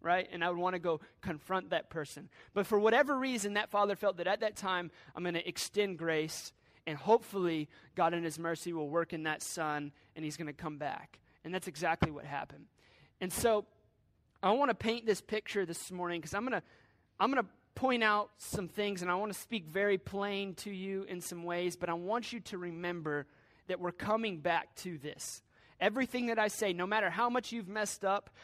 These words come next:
no matter how many ways that you've failed, or how many ways you feel that you may have fallen short, that God is a graceful and loving Father, and his ultimate goal is to draw you back to himself. So,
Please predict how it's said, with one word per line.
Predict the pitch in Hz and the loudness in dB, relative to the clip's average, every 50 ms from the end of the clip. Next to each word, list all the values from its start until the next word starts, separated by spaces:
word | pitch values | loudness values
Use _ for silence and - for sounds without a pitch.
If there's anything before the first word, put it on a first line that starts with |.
| - - | -16 -10
no | - 185 | -6 -2
matter | 185 185 180 170 | 0 2 2 2
how | 175 190 220 226 | 2 2 2 2
many | 233 233 233 220 208 | 2 0 0 -2 -2
ways | 190 180 196 208 208 214 185 170 | 0 2 4 4 4 4 2 0
that | 208 196 | -6 -8
you've | 185 185 202 180 | -8 -8 -8 -8
failed, | - - - 202 190 196 196 196 190 190 190 180 | -8 -4 0 2 4 4 4 4 4 2 2 0
or | 165 151 - - - - - | 0 -2 -2 -8 -18 -8 -2
how | 196 208 233 | 2 2 2
many | 240 240 240 214 | 4 2 0 2
ways | 202 208 214 214 180 196 | 4 6 6 6 4 2
you | 208 | -8
feel | - - - 220 214 202 | -8 -2 2 2 2 2
that | 196 202 | 2 -4
you | 196 196 202 196 185 - - | -4 -6 -6 -6 -8 -8 -6
may | 185 180 190 202 | -2 0 0 0
have | 190 190 180 - | 2 0 -2 -4
fallen | - - 196 185 190 190 190 180 170 156 | -4 -2 0 2 2 2 2 0 -4 -6
short, | - - - 190 185 180 - - - | -8 -6 -4 -2 -2 -4 -4 -6 -8
that | 160 170 160 | -10 -10 -6
God | - 185 175 185 196 - | -2 0 2 4 2 2
is | 180 165 147 | 0 -2 -6
a | 160 | -8
graceful | 139 135 165 170 180 180 - - - 185 185 190 - - - - - | -8 -4 -2 0 0 0 -2 -6 -8 -8 -8 -10 -10 -14 -20 -12 -8
and | 165 151 151 | -6 -2 0
loving | 156 165 170 170 180 180 165 | 2 2 2 2 0 -4 -6
Father, | - - - 165 160 156 156 147 151 151 143 - - - - | -6 -4 -2 0 0 0 0 0 -2 -4 -6 -8 -12 -16 -12
and | 170 160 | -8 -8
his | 147 - - | -8 -6 -4
ultimate | 175 180 185 - 202 190 185 165 156 156 | -4 -4 -4 -4 -4 -4 -4 -6 -6 -6
goal | 131 165 165 165 165 165 - | -4 -2 0 0 0 0 -2
is | 165 147 - | -6 -10 -12
to | - 156 | -14 -16
draw | 131 139 156 165 160 | -12 -6 -4 -4 -2
you | 160 156 156 151 | -4 -4 -6 -6
back | 123 - 156 147 139 - - - _ - | -4 -2 0 0 -2 -4 -10 -20 _ -16
to | - - 170 165 156 139 - _ _ _ _ _ | -12 -8 -8 -6 -8 -8 -10 _ _ _ _ _
himself. | - 139 131 - - 147 - - - - - - _ _ _ _ _ _ _ _ _ _ _ _ _ _ _ _ _ _ _ _ _ _ | -14 -12 -12 -10 -10 -8 -8 -10 -10 -14 -18 -20 _ _ _ _ _ _ _ _ _ _ _ _ _ _ _ _ _ _ _ _ _ _
So, | - - - 247 247 202 175 160 | -14 -2 4 6 8 8 6 4